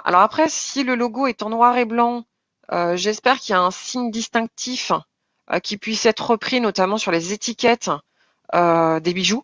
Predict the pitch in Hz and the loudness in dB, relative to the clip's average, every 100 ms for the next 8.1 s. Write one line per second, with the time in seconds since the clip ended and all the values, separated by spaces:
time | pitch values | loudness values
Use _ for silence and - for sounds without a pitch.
0 | _ - - 165 180 220 208 208 190 202 | _ -18 -12 -8 -2 0 2 2 2 2
1 | 208 170 - 220 208 202 208 226 220 196 | 2 0 -2 -2 -2 -2 0 4 4 2
2 | 160 175 - - 190 160 - 196 - 202 | -6 -4 -2 4 4 4 0 -6 -4 -2
3 | 202 196 208 196 156 165 165 160 151 147 | 0 4 6 6 6 2 2 -2 -2 -2
4 | - - - - _ 160 165 - 220 _ | -8 -10 -10 -14 _ -4 -2 0 -2 _
5 | 262 254 240 - 175 170 165 165 160 160 | 2 2 0 -4 -2 2 4 6 4 0
6 | _ - _ 185 208 220 226 240 226 - | _ -20 _ 4 4 6 6 4 2 -2
7 | 185 185 196 185 165 170 - 180 170 233 | 0 0 -2 -2 -2 -2 0 -2 2 0